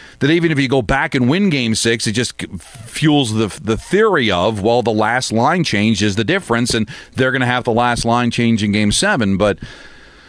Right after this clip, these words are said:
point is, is that right now they've been pretty even, and you can make the case the Rangers have been the better team. They have scored more goals. They have been, they have been better on the power play.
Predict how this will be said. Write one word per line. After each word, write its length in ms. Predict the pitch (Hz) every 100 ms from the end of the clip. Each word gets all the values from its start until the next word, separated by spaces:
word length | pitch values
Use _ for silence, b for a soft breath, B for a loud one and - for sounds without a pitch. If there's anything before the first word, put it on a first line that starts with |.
| B B B B B B B _ -
point 300 | - 165 160
is, 260 | 147 135
is 140 | 123 110
that 100 | 120
right 240 | 113 131 123
now 180 | 123
they've 140 | 113 110
been 120 | 104
pretty 240 | 113 123
even, 280 | 117 117 117
and 100 | 107
you 80 | 117
can 100 | 113
make 200 | 110 117
the 80 | -
case 260 | - 117
the 80 | -
Rangers 360 | 101 117 110 98
have 60 |
been 120 | 98 101
the 60 |
better 240 | 95 92 90
team. 220 | 117 92
They 60 |
have 140 | 90 76
scored 280 | - 110 92
more 220 | 90 82
goals. 420 | 80 123 143 135
They 120 | 113
have 120 | 92
been, 180 | 80 98
they 120 | 85
have 100 | 92
been 160 | 82 92
better 300 | 87 107 92
on 120 | 87
the 60 | 82
power 400 | - 117 143 143
play. 460 | - 131 135 135